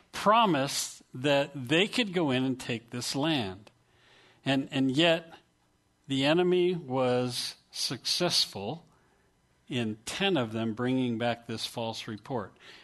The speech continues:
And it stopped them from being all that God intended them to be.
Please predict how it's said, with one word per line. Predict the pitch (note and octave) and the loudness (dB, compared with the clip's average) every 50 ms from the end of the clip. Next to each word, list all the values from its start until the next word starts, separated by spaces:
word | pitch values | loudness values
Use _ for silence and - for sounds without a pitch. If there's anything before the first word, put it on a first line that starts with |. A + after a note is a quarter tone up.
| - - | -8 -4
And | C3 C3 B2+ | -2 0 -2
it | B2 - - | -2 -2 -2
stopped | - - - - - E3+ F#3 A#3 B3+ A#3 - - - | 0 0 0 0 2 4 4 4 2 0 -4 -10 -8
them | B2+ A2 G2+ G#2+ C#3 F3 E3 | -6 -4 -4 -2 -2 -4 -4
from | E3+ - - D3 C3 B2 A#2+ A2+ A2+ | -6 -6 -4 -2 -2 -2 -2 -2 0
being | C3 C#3 C#3+ C3+ B2+ B2 B2+ B2+ B2+ - | 0 0 2 2 2 0 0 -2 -6 -6
all | - B2 B2+ C3 C3+ | -4 -2 0 0 0
that | C#3 C#3 B2 | -2 -4 -6
God | A#2 A2 G#2+ G#2+ A2 A#2+ | -6 -4 -4 -4 -4 -4
intended | A#2+ A2+ A2 - - G#2+ G2 G#2 G#2 G2+ G#2+ | -4 -6 -6 -8 -10 -10 -10 -10 -14 -14 -12
them | G#2+ G#2 G#2 G#2 | -10 -10 -10 -10
to | A2+ | -10
be. | A#2 C#3+ E3+ E3 A#2 D#2+ - | -10 -8 -8 -8 -8 -12 -16